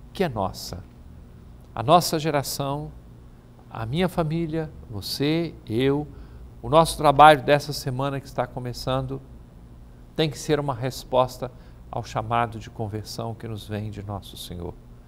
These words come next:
Não podemos fazer ouvido de mercador diante de toda a palavra de Deus que nos é dirigida de forma tão significativa, tão forte. A palavra de Deus vem ao nosso encontro.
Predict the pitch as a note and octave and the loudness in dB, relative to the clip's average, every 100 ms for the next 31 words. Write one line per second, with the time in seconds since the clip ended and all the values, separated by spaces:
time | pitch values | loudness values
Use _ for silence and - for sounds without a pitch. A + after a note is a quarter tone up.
0 | - - - - - A#2 C#3 B2 A#2+ B2 | -20 -20 -20 -18 -8 0 0 0 0 4
1 | F3 D3 B2 - A#2 G#2 C#3 C3 A2 C3+ | 4 2 -4 2 2 4 2 2 0 -4
2 | A#2+ A2 A2+ A#2 - G2+ G2+ C#3 D#3+ - | -6 -6 -4 -4 -2 -2 0 0 0 -4
3 | - - - - - G2+ D3+ D3+ - A#2+ | -20 -20 -20 -18 -6 2 4 4 -2 -8
4 | A2+ - - - E3+ G3 G#3 G#3 F#3 F3 | -8 -10 -20 0 10 12 12 8 6 6
5 | C#3+ C3+ D3+ C#3 D3 B2+ A2+ C#3+ D#3 - | 6 10 10 8 2 -4 -2 -2 -2 -4
6 | - C3+ B2+ A2 B2+ A#2 A2+ A2 G2 A#2 | -6 -4 -4 0 0 0 -6 -8 -6 -4
7 | B2 B2+ - - - - G#2+ A2+ - C3+ | 0 -2 -2 -16 -20 -14 -10 -10 2 6
8 | C3 B2+ B2+ - - - - F#3+ G3+ - | 6 2 -4 -8 -20 -2 6 6 4 -6
9 | F#3 F3+ E3+ E3+ D#3+ D#3+ - - D3+ C#3 | -8 -6 -6 -6 -2 -2 -2 -8 -6 -6
10 | C3 - - - - F#3+ A#3+ - - G#2+ | -8 -12 -20 -14 0 0 0 -6 -8 -4
11 | F#2 - - - - - - - - - | -4 -6 -16 -16 -16 -18 -18 -18 -18 -16
12 | - - - - - - G2 G#2+ B2+ B2 | -18 -20 -20 -18 -16 -8 -2 4 4 4
13 | A2 G#2 B2 D3 - - - C3 D#3 F3+ | -8 -4 -2 -2 -4 -12 -6 -2 -2 -2
14 | E3 C#3+ A#2 A#2 - A#2 G#2+ - F2+ D#2+ | -6 -6 0 0 0 -10 -10 -10 -8 -8